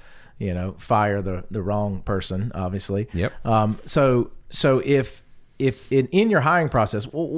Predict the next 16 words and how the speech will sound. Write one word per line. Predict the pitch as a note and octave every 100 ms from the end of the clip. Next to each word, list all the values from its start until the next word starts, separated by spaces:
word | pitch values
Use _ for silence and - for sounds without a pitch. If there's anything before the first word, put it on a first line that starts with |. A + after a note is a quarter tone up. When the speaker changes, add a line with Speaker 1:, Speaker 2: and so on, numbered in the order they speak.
| F#3+
Speaker 1:
what's | A3 B3 E3
different? | D#3+ D#3 D3 - -
Like, | C3+ B2+ - _ _ - - _
most | A#3 A#3+ A#3
people | F#3+ D3
will | C#3
do | C3
an | B2
interview. | A#2 B2 A#2 A#2 A#2+ A#2 A#2 A#2 A#2
Uh, | - A#2+ - G#2+
what's | D#3 G#3 C3+
different | D3+ D#3+ D3+
in | C3+
your | C#3 E3+
hiring | B2+ G#2 G2
process? | G#2 F#2 - F2 E2 -